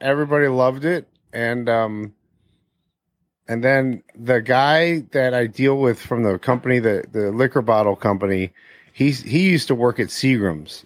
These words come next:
like, back in the sixties and seventies when they used to do all the holiday ceramic bottles. And he said, "Man, the thing I don't understand is that they never did a Halloween bottle, because that is the number one drinking holiday in America."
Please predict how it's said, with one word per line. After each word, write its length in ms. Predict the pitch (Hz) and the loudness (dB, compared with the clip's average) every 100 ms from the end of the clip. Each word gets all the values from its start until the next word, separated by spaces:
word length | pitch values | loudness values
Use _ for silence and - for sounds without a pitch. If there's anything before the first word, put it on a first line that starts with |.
| - | -6
like, 300 | 107 98 - | 0 0 2
back 240 | 110 113 | 0 2
in 100 | 123 | 0
the 60 | 104 | -2
sixties 460 | - 117 - 120 | -4 -4 -2 -4
and 140 | 107 98 | -2 -4
seventies 520 | 113 110 127 131 123 | 0 0 0 -2 -2
when 120 | 117 | -2
they 80 | 104 | 0
used 140 | 110 | -2
to 60 | - | -2
do 160 | 104 107 | -2 0
all 100 | 104 | 0
the 80 | 90 | 0
holiday 640 | 107 110 110 110 101 101 - - _ | 0 2 2 0 -2 -4 -12 -20 _
ceramic 580 | - 98 95 107 123 - | -6 -2 0 2 0 0
bottles. 640 | 113 120 131 143 139 - _ _ _ _ _ _ _ _ _ _ _ | 0 0 0 -2 -6 -12 _ _ _ _ _ _ _ _ _ _ _
And 240 | - 117 113 | -2 0 0
he 140 | 151 | -2
said, 200 | 139 139 | 0 0
"Man, 380 | 143 143 123 123 | 2 0 -2 -6
the 120 | 127 | -6
thing 220 | 156 208 | -2 0
I 80 | 196 | 2
don't 180 | 170 143 | 2 0
understand 640 | 143 123 - 131 127 120 104 | 0 -2 -4 -2 0 0 -2
is 160 | 104 | -4
that 120 | 113 | -4
they 140 | - 107 | 0 0
never 480 | 104 113 117 123 110 | 2 2 0 -2 -2
did 220 | 123 107 | 0 0
a 40 | |
Halloween 880 | 92 117 110 110 101 104 117 120 107 | 0 0 0 0 0 0 2 2 2
bottle, 580 | 90 78 76 64 - _ _ _ _ _ | 0 -2 -4 -8 -14 _ _ _ _ _
because 640 | - 101 120 104 98 85 - | -6 -4 0 0 0 -4 -8
that 220 | - 110 123 | 0 2 2
is 160 | 117 | 0
the 100 | 117 | 0
number 420 | 104 107 110 113 | 0 2 2 2
one 320 | 113 107 110 107 | 0 2 0 0
drinking 440 | - 101 95 101 | 0 -2 0 -4
holiday 500 | 90 98 92 92 90 | 0 0 0 0 -4
in 100 | 87 | -4
America." 720 | 85 85 82 76 - - - | -4 -4 -4 -8 -12 -18 -20